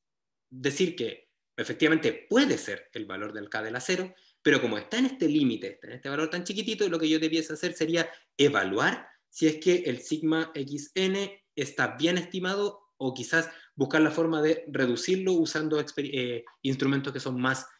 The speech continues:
eh, precisos, o sea, más, eh, menos dispersos, ¿ya? Pero efectivamente pasa eso, pues, si yo aumento el beta,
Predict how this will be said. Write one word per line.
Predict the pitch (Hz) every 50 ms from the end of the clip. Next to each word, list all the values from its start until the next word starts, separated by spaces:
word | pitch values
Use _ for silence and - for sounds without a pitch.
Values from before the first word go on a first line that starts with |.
| _ _ _
eh, | _ 135 127 117 113 -
precisos, | 110 107 - - - - - - - -
o | -
sea, | - - 113 113
más, | 113 120 123 - - 139
eh, | 120 110 95 - -
menos | 131 135 139 139 139 143 131 -
dispersos, | - - - - 170 - - - - - - -
¿ya? | 135 139 139 - - _ _ _ _ _ _ -
Pero | 185 190 202 208 - - -
efectivamente | 185 185 185 175 - 220 240 - 220 214 196 - 208
pasa | 180 190 185 - 190 135
eso, | 101 - - -
pues, | - -
si | - 123
yo | 127 139
aumento | 139 139 147 156 160 156 - 175 170 156
el | 156 147
beta, | 143 180 170 160 160 165 165 -